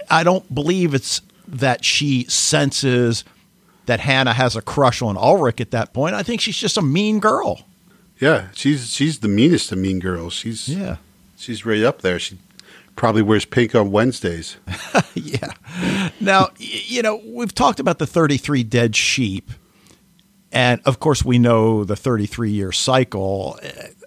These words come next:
Speaker 1: Uh, in retrospect, again, okay, thirty-three dead sheep,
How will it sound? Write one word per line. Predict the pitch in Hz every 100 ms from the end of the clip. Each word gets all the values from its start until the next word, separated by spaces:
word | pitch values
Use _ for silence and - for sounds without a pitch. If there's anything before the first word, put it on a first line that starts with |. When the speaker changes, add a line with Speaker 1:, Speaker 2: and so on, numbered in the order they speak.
| - - 494 - - _ -
Speaker 1:
Uh, | - _ -
in | 226 233 233
retrospect, | 233 226 208 175 - 175 147 -
again, | 135 151 139 131 - - _ -
okay, | - -
thirty-three | - 156 170 160 - 151
dead | 135 143 120
sheep, | - 135 123 -